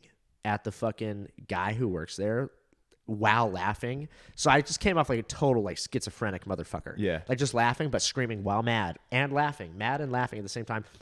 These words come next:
Speaker 1: And there's, like, a family of four behind us, and the kids and the mom are looking at us like we're fucking insane crazy.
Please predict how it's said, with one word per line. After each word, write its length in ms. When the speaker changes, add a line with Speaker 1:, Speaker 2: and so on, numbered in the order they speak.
Speaker 1:
And 80
there's, 140
like, 120
a 60
family 460
of 100
four 340
behind 260
us, 200
and 120
the 40
kids 440
and 140
the 80
mom 240
are 60
looking 260
at 100
us 120
like 120
we're 140
fucking 340
insane 600
crazy. 520